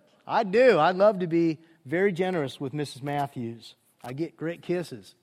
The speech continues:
that follow. Uh, <clears throat> but, but, but if, if you're not careful, you, you can, you can get, uh, dis-,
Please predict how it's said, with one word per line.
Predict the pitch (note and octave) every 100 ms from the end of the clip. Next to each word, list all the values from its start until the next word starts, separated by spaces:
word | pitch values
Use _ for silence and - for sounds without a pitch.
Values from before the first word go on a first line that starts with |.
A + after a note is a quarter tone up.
| -
that | B2+
follow. | - D3 D#3+ G2 - _ _ _ _ - - - _ -
Uh, | C3 B2+ B2+ B2+ -
<clears throat> | G#3 G3 C3+ - _ _ _ _ -
but, | D3+ D3+ - _ -
but, | C3+ C#3+ _ _ _ _ -
but | C#3+
if, | C#3+ D#3 D#3+
if | B2+
you're | C#3+
not | E3 F3
careful, | - F3+ D#3+ C#3 C3 D3+ -
you, | C#3+ D#3
you | C#3+ C#3
can, | - D3 C3+ C3 B2+ _ _ _ _ _ _ _ _ _ _ _ - - - _ _
you | C3
can | B2+ E3 D#3+
get, | C#3+ D3+ C#3+ _ _ _ _ -
uh, | A#2 A2+ A#2 A2 F3 _ _ _ _ D3+ G#2+
dis-, | A2 F#3 E3 -